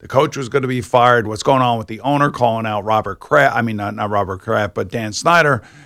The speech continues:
You know, what, what is happening with this team? And all of a sudden, this team now finds itself, uh, basically a half a game out of first place, right behind the Titans. They have to win this game. If they win this game, their season will be officially turned around,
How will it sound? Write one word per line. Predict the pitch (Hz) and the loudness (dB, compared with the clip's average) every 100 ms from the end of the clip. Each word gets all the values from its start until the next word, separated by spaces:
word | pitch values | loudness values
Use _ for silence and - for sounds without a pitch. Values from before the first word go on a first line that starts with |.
| - | -4
You | |
know, | 127 | -2
what, | 104 160 175 | 2 2 2
what | 170 | 0
is | 170 | 0
happening | 131 147 147 147 147 | 2 2 2 0 -4
with | 143 139 | -4 -4
this | 131 | -6
team? | 131 135 123 | -2 -2 0
And | |
all | 120 147 | 0 -2
of | |
a | 147 | -2
sudden, | 156 151 | -2 -2
this | 127 | -4
team | - 135 131 127 | -6 -6 -6 -6
now | 123 120 | -4 -2
finds | 139 139 131 123 | -2 -2 -4 -6
itself, | 120 131 131 - _ _ _ - | -4 0 0 -4 _ _ _ -6
uh, | 113 110 | -2 0
basically | 117 143 - 120 | 0 -2 0 -2
a | |
half | 110 131 131 | 2 0 0
a | |
game | 120 127 120 | -4 -2 0
out | 123 | 0
of | 120 | 0
first | 135 113 - | 0 -2 -2
place, | 151 139 117 - | 0 0 0 -2
right | 123 120 | -2 -2
behind | 117 120 | -4 -4
the | 110 | -6
Titans. | - 123 107 95 - | -2 -2 -2 -8 -8
They | 120 | -2
have | 123 127 | 2 2
to | 160 | 0
win | 139 143 | -4 -4
this | 131 | -4
game. | 139 110 87 78 _ _ - | -2 -4 -6 -12 _ _ -6
If | 113 | -4
they | 127 147 | 0 -2
win | 151 170 | -2 -6
this | 170 151 | -6 -6
game, | 165 139 135 | -2 -2 -2
their | 123 113 | -4 -6
season | - 135 117 | -6 -6 -4
will | 135 123 | -4 -4
be | 120 | -6
officially | 104 - 139 - 156 | -6 -2 -2 -2 -8
turned | - 131 151 160 | -8 -6 -4 0
around, | 151 117 110 110 | 0 0 -4 -10